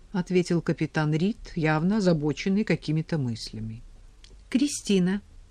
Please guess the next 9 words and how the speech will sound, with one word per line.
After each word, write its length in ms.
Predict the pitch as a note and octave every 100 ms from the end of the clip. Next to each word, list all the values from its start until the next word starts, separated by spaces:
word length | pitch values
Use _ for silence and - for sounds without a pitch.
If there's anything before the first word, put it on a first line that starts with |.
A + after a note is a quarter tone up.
| - - -
в 80 | -
сопровождении 800 | G3 F3+ F3 F3 D#3+ F3 E3+ E3+
стюарда 800 | - - F#3 E3+ D#3+ E3 E3 D#3+ - -
отправилась 680 | B3 B3+ A#3 G#3 F3 E3+ E3
в 80 | -
сторону 420 | - F3 E3 E3
камбуза, 600 | - D#3+ D3+ D#3+ G#3 B3+ -
а 260 | A3+ G#3+ -
капитан 680 | B3+ A#3+ A3 - E3+ E3+ C4